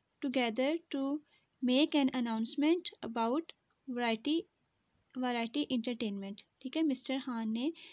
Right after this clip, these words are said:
क्लास को इसलिए इकट्ठा होने के लिए कहा ताकि, क्योंकि उन्होंने, अ, वैरायटी एंटरटेनमेंट के लिए ऐलान करना था, या ऐलान, वैरायटी एंटरटेनमेंट के मुतालिक ऐलान करने के लिए।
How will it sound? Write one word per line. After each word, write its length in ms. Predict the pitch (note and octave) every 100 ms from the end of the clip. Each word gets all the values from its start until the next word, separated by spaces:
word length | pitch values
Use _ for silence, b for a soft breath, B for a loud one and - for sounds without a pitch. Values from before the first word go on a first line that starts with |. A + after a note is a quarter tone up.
| B B -
क्लास 340 | C4 A#3+ B3+
को 140 | - C#4+
इसलिए 240 | D4 - E4+
इकट्ठा 260 | B3 A3+
होने 300 | A#3+ A#3+ A3+
के 120 | A#3 A#3
लिए 160 | A3+
कहा 380 | A3+ A3+ A#3+ D4 b b b _ _
ताकि, 580 | C#4 C4 - - _ C4
क्योंकि 240 | C#4+ C#4
उन्होंने, 460 | D#4+ C#4+ C#4+ D4 D4+
अ, 80 | G4 B B B _ C4
वैरायटी 640 | B3+ B3+ B3 C4 B3 D#4
एंटरटेनमेंट 640 | D4 C4 C4 C4+ A#3+ B3 A#3
के 140 | C4
लिए 380 | A#3 A#3 C4 G#4+ - B3
ऐलान 300 | A#3+ A3 A3
करना 340 | G#3+ G3 G3
था, 280 | G#3+ G3+ G#3+ _ _
या 80 | B3
ऐलान, 340 | B3+ A#3+ A3+ - _ _ _ _ _ _
वैरायटी 300 | A#3 B3+ B3
एंटरटेनमेंट 560 | D4 C#4 C4+ B3+ C4+ C#4+
के 140 | -
मुतालिक 500 | C4 B3+ A#3 C4+ D4+
ऐलान 300 | B3+ A3 G#3+
करने 280 | A3 G#3+ G3+
के 120 | G#3
लिए। 360 | G3 G3 G3 G#3+